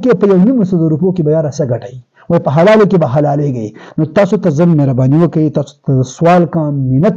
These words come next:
درته کوم چې دا کوم ریټونه تاسو لګولي دي، د هغه ښځې چې کوم دي، وایي که پوزه نه وای، که نه غول به، غول به خوړل. نن یې پوزه شته، غول خوري. اره ولاړی، دا په څو؟ د هغه ورته وایي د پنځه زره، دا ورته وایي یاره په څلور زره، پاته سوه به یې رانه کړي.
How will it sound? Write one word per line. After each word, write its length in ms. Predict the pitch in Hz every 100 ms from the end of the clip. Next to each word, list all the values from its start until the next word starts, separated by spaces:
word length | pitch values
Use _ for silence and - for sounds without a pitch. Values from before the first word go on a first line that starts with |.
| -
درته 220 | 175 151
کوم 160 | 156 147 139 135 - - _ -
چې 100 | 156 156 156 151 - _ -
دا 60 | 147 139
کوم 140 | 165 156
ریټونه 240 | 151 202 180
تاسو 200 | 160 170
لګولي 460 | 156 135 139 139 127
دي، 120 | 123 127 127 - -
د 20 | 160
هغه 180 | 156 156
ښځې 180 | 247 226
چې 60 | 180
کوم 100 | 185 185
دي، 80 |
وایي 160 | 240 214 180
که 40 | -
پوزه 240 | 214 208
نه 100 | 202
وای، 100 | 233
که 100 | 208
نه 100 | 180 160
غول 140 | 170 135
به، 60 | 135
غول 140 | 165 143
به 60 | 127
خوړل. 260 | 127 127 120 - _ - _
نن 140 | 170 254
یې 60 | 254 185
پوزه 200 | 269 226
شته، 160 | - 269 175
غول 140 | 160 139
خوري. 200 | 143 127 127 - - 220
اره 160 | 233 226 208
ولاړی، 380 | 202 226 254 254 247 240 -
دا 60 | 214 220
په 60 | 196
څو؟ 120 | 247 269 262 -
د 40 | 185
هغه 120 | 208 240
ورته 140 | 233
وایي 100 | 240 214
د 60 | 175
پنځه 160 | 202 202
زره، 180 | 190 160 135 - 190
دا 60 | 240
ورته 160 | 240 233
وایي 120 | 247 254
یاره 320 | 262 254 247 240
په 60 | 226 226 226 226 226 220 190 - -
څلور 240 | 220 247 247
زره، 160 | 247 240 226
پاته 180 | 214 214
سوه 180 | 226
به 100 | 214 214
یې 60 | 233
رانه 160 | 240 240
کړي. 120 | 233